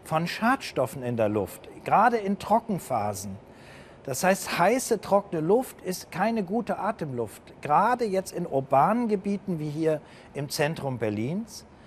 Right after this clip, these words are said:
Das heißt, wir haben eine sehr schadstoffbeladene Luft, die atmet der Patient ein. Und wenn Sie sich vorstellen, die atmet er auf eine kranke Lunge ein, dass diese Lunge noch wieder mit Krankheitsverstärkung, also mit mehr Symptomen,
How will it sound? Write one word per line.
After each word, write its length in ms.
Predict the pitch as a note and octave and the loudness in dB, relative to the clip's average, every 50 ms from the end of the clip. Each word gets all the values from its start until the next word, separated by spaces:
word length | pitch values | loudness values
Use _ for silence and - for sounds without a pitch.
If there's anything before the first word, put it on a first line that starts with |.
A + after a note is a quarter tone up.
| - - - - - | -20 -20 -20 -14 -12
Das 140 | - B2+ - | -8 -2 2
heißt, 200 | D3+ F3 G3+ - | 2 2 2 2
wir 60 | G3+ | 0
haben 80 | E3+ E3 | -2 0
eine 100 | D#3 C#3 | -2 0
sehr 160 | C#3 D3 C#3 | 0 0 0
schadstoffbeladene 1000 | C3 - D#3 D#3 F#3+ - - - A3 F#3 - - F3 D#3+ D3 C#3 C#3 C#3 C#3+ C3 | 0 2 4 4 4 2 0 -4 -4 -4 -4 -6 -4 -2 -2 -2 -2 -2 -2 -4
Luft, 400 | B2+ C#3+ G3 A#3 A3+ - - - | 0 2 2 0 0 -4 -6 -4
die 160 | A3 A#3+ - | -4 -4 -2
atmet 420 | - E3 F#3 G3+ - G3 F#3 D3 - | -2 -2 -2 -2 -2 -4 -6 -4 -4
der 120 | D#3+ C#3+ | -4 -4
Patient 540 | - - C3+ B2 - - C#3 B2 A#2+ B2+ - - | -4 -6 -8 -8 -6 -6 -4 -4 -4 -6 -8 -8
ein. 320 | A#2+ B2+ D3+ F#3+ A3+ B3 A#3+ - - - - - - | -8 -6 -4 -4 -6 -6 -8 -12 -16 -20 -18 -14 -10
Und 100 | C3+ C#3 | 0 2
wenn 160 | D#3+ E3+ E3+ | 4 4 4
Sie 60 | D#3+ | 0
sich 160 | E3+ D#3+ - | -2 -4 -4
vorstellen, 480 | - - G#3 A3 G#3+ - A3 G3+ F#3+ F#3 | 0 2 2 2 2 2 0 2 2 0
die 120 | F3+ F3+ | -2 -4
atmet 480 | - - D#3 F#3 G3 - G3 F3+ D#3+ - | -2 0 0 0 0 0 -4 -6 -4 -2
er 200 | E3 E3 D#3 - | -2 -2 0 -2
auf 160 | E3 - - | -4 -6 -2
eine 340 | - C#3+ C#3+ C#3 C3 A#2+ A#2+ - - - - - - - - - | 0 0 2 2 0 -2 -2 -6 -14 -20 -20 -20 -20 -20 -18 -12
kranke 420 | - - F#3 G#3+ C4+ C#4 - - | 0 2 4 4 4 4 4 4
Lunge 500 | G#3 G3+ A3 C4 C4 A3+ F3 B2+ A#2 - - | 6 8 8 8 8 6 4 2 0 -2 -2
ein, 420 | B2 B2+ C3 D#3 F#3+ A3 B3 B3+ - - - - - - - - - | 0 0 0 0 -2 -4 -6 -8 -12 -18 -20 -20 -20 -20 -20 -10 -2
dass 220 | - E3 E3 - | 0 0 0 0
diese 320 | - A3 A#3+ C4+ A#3+ A3 G#3+ | 0 0 2 2 4 4 4
Lunge 380 | G3 F#3+ G3+ A3 A3+ A3+ A3 | 6 6 6 6 6 4 4
noch 360 | G#3 F#3+ F#3+ A3 A#3+ A#3 - A3+ | 4 6 6 4 4 4 0 -2
wieder 220 | A3+ G#3 G#3+ G3 | 0 0 2 0
mit 240 | F#3+ F3+ F3 - - | 0 -2 -4 -6 -8
Krankheitsverstärkung, 1300 | - - F#3 G3+ G3+ - F3 D#3+ C#3 - - - B2 A#2 - - D3 D#3 F#3+ G#3+ G#3+ - G#3+ G3 F#3 - | -4 -2 0 0 0 -2 -4 -6 -6 -6 -6 -6 -6 -6 -2 2 4 4 4 4 2 0 -2 -2 -2 -2
also 220 | - C3+ A#2+ C3 B2+ | -4 -4 -4 -2 -4
mit 220 | B2+ A#2+ G#2+ A#2+ | -4 -4 -4 -4
mehr 240 | B2 B2+ B2+ B2+ B2 | -2 0 2 2 2
Symptomen, 840 | A2+ A#2+ A2+ A#2+ A#2 - D#3+ F3 F#3 G3 F#3+ E3+ D#3 D3+ D3+ D3+ | 0 -2 -4 -4 -4 -2 0 2 2 2 2 0 -2 -4 -4 -6